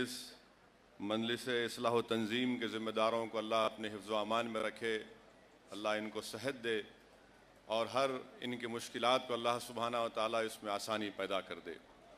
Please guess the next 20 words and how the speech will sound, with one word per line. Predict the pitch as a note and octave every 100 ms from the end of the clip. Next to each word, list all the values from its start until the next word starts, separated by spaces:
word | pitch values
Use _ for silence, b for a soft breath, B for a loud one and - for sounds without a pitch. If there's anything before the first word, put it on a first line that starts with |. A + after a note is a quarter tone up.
| - - - - - -
یہ | G2+
بڑی | G#2 A#2+ B2
خوشی | B2+ B2 C3
کی | C3 A#2
بات | B2 B2+
ہے | B2+ B2 - - - - - - - - - - -
کہ |
مجلس | A2 A#2 A#2 B2 B2+
اصلاح | A#2+ A2+ A#2 A#2+
و | B2
تنظیم | A#2+ A#2 A2 B2 B2 B2 - - - - - - - - -
اپنے | G#2+ A#2+ A#2+ A#2+
سو | A2+ - A#2
سال | A2+ A#2 A2+ A#2+ A#2 - - - - -
کی | G#2+
تکمیل | A2 G#2+ A2+ B2 B2
پر | A#2+ A#2 G#2+ - - - - - - - - - -
ایک | G#2
عظیم | G#2+ G#2+ A#2
الشان | A2+ - A#2 B2+